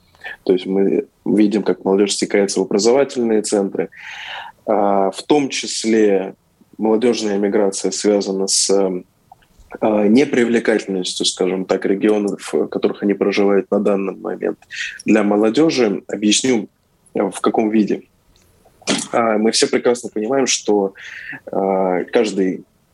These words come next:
регион, он выглядит достаточно по-разному, но при этом для молодежи есть определенный стандарт, что бы они хотели видеть, особенно в развлекательной инфраструктуре,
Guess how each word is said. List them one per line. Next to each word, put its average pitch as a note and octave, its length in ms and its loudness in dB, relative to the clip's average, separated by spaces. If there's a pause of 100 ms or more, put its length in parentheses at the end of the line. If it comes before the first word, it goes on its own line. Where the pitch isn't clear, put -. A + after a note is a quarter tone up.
(260)
регион, D3+ 580 2
он A#2 180 2
выглядит G#2 380 0
достаточно G#2 480 0
по-разному, A2+ 680 0
но G2+ 300 0
при G#2+ 200 0
этом G#2 340 -2 (280)
для G#2+ 140 2
молодежи A2+ 440 2
есть A#2 180 0
определенный G#2+ 580 0
стандарт, D#3+ 580 0 (840)
что - 220 0
бы B2 140 2
они A#2 160 0
хотели A2+ 460 2
видеть, G#2+ 420 0
особенно G#2+ 460 2
в G2 40 2
развлекательной A2+ 680 2
инфраструктуре, G2+ 1040 0